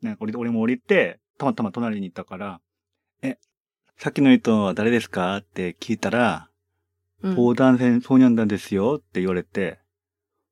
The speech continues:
Speaker 1: 「おー」って終わったの。
Speaker 2: <laughs>
Speaker 1: <laughs> 確かになんか、え、ああ、か-、黄色い髪の人が、あれんだなーって。う-、なんか、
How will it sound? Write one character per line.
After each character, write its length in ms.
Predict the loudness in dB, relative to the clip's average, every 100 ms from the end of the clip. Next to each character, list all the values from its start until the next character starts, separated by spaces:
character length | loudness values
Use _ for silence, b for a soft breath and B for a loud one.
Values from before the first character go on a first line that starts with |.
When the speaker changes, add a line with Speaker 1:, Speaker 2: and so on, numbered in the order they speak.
| _ _ _ _ -4
Speaker 1:
「お 840 | -2 0 -2 -4 -4 -6 -6 -8
ー」 20 |
っ 20 | -8
て 160 | -6
終 100 | -4
わ 60 | -2
っ 40 |
た 140 | 0 0
の。 1200 | -2 -6 -2 0 2 4 4 2 2 4 2 2
Speaker 2:
<laughs> 200 | -6 -20 _ -4
Speaker 1:
<laughs> 20 |
確 220 | -2 -2
か 200 | -2 2
に 60 | 2
な 80 | 2
ん 80 | 2
か、 240 | 0 0 B -14 B B -10
え、 300 | -6 -6 -8 _ _ _ -12
あ 380 | -4 0 0
あ、 40 | 0
か-、 180 | -8 -20 _ _ -20 -14
黄 160 | -4 0
色 180 | 2
い 60 | 0
髪 280 | 0 -2 0
の 120 | -2
人 180 | -6 -10
が、 240 | -12 -14 _ _ _ _ _ _ _ _ _ _ _ _ _ -8
あ 160 | -2
れ 100 | 0
ん 140 | 2 2
だ 100 | 2
な 300 | 2 0 -2
ー 40 |
っ 60 | -6
て。 240 | -10 -10 _ _ _ _ _ _ _ -8
う-、 120 | -8 -8 -10
な 80 | -10
ん 40 |
か、 240 | -8 -10